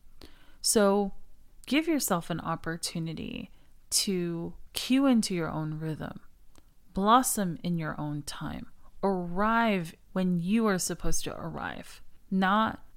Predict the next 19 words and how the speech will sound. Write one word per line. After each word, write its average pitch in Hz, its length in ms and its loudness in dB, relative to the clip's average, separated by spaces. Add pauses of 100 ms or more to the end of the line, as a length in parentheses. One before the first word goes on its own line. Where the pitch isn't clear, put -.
when 175 580 2 (380)
opportunities 196 840 4
are 170 80 -4
necessarily 165 1040 -4 (460)
being 185 280 0
presented 170 680 -6
to - 180 -4
you, 147 340 -10 (1700)
not 202 440 2
necessarily 190 760 -2
when 170 500 -4
things 185 340 -4
are 170 120 -4
just 175 220 -8
kind 185 220 -2
of 170 220 -8 (120)
whipping 170 640 0
past 165 500 -4
you. - 240 -8